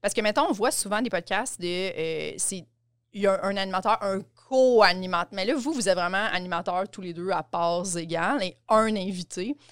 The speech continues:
La recette fonctionne vraiment bien, là. On a, la, votre dynamique est vraiment parfaite. Puis l'invité, est-ce que vous vous êtes posé la que-, tu sais, comme, est-ce que vous avez toujours juste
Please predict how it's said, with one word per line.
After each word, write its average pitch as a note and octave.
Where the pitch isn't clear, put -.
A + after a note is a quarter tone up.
La F#3+
recette F#3+
fonctionne G3
vraiment F#3
bien, F3+
là. E3
On E3+
a, D#3+
la, F3+
votre G3
dynamique G3+
est G3
vraiment F3+
parfaite. F#3
Puis G#3+
l'invité, G3
est-ce G3+
que C#4+
vous F3+
vous F#3
êtes F3+
posé F#3
la F#3
que-, F#3
tu -
sais, A#3
comme, F#3
est-ce F3+
que G#3+
vous -
avez G3
toujours A3
juste A#3